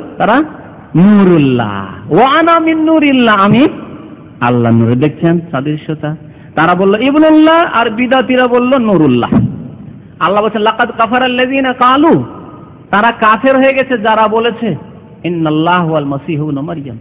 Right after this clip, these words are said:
তাহলে খ্রিস্টানদেরকে আল্লাহ কাফের বলেছেন, ইহুদিদেরকে আল্লাহ কাফের বলেছেন, কারণ তারা বলেছে যে ঈসা আলাইহিস সালাম আল্লাহর পুত্র, ওজাইর আল্লাহর পুত্র। তেমনি এই হুকুম প্রযোজ্য ওই সব বিদআতপন্থীদের ওপর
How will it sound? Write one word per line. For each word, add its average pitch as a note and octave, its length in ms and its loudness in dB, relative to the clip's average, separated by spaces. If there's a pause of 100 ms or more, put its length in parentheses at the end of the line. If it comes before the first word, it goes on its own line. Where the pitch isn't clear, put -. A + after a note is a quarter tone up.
(340)
তাহলে F3 220 0
খ্রিস্টানদেরকে A3 640 -2
আল্লাহ G3 260 0
কাফের F3+ 300 0
বলেছেন, F3 320 -2
ইহুদিদেরকে F#3+ 520 0
আল্লাহ F3+ 200 0
কাফের F3+ 340 0
বলেছেন, F#3+ 320 -2
কারণ G3+ 640 2 (480)
তারা D3 260 2
বলেছে C#3 680 0 (320)
যে C3+ 600 0
ঈসা D3 280 -2
আলাইহিস C3 200 0
সালাম C3 160 -2
আল্লাহর A#2 280 0
পুত্র, F3+ 480 0 (240)
ওজাইর C3 360 0
আল্লাহর A#2 380 -2
পুত্র। B2+ 300 -6 (500)
তেমনি C4 580 4
এই C#4+ 400 0
হুকুম B3 460 2
প্রযোজ্য G#3+ 640 0 (240)
ওই C#4+ 120 2 (100)
সব C#4 160 -2
বিদআতপন্থীদের G#3 800 -2
ওপর D#3+ 440 0